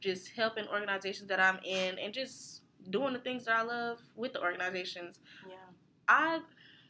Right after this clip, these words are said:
Speaker 1: I really can't explain it because my, I don't really even have a why. I just, I'm driven by being able to help others plan events and just being able to coordinate with other people.
Speaker 2: That's your why.
Speaker 1: Oh.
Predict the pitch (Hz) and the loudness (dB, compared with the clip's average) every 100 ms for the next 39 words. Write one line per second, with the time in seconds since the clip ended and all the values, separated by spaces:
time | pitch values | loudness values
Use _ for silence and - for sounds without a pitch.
0 | _ _ - - 262 277 285 247 262 185 | _ _ -12 4 6 6 -2 -2 0 0
1 | 190 - 220 190 226 202 196 196 - - | 0 -2 -2 0 4 6 6 2 -4 -12
2 | - - _ _ _ _ _ 190 240 320 | -20 -20 _ _ _ _ _ 6 8 8
3 | 330 - - 330 427 415 381 330 - 240 | 4 -6 6 6 6 4 2 0 -2 -4
4 | 208 196 226 247 262 - - - 233 202 | 2 4 4 2 -2 0 4 4 4 4
5 | 240 214 202 202 220 170 202 180 208 202 | 2 8 8 8 2 -2 -2 0 0 0
6 | - 190 175 170 - - - _ - 240 | 2 2 2 -2 -4 -6 -12 _ -2 0
7 | 233 208 202 202 - 208 214 233 220 240 | 0 0 0 0 0 0 -4 -6 -4 -4
8 | 233 214 220 214 - 190 - 226 220 202 | 0 0 0 -2 -2 -4 -2 -2 -2 0
9 | 190 190 - 202 202 190 180 - - 139 | 0 -2 -4 -4 0 -2 -2 -6 -8 -6
10 | 143 - _ 196 208 - 214 233 269 247 | -8 -10 _ -14 -12 -8 -8 -8 -12 -12
11 | - - _ 185 - 214 202 208 392 | -18 -20 _ -8 -2 4 6 8 8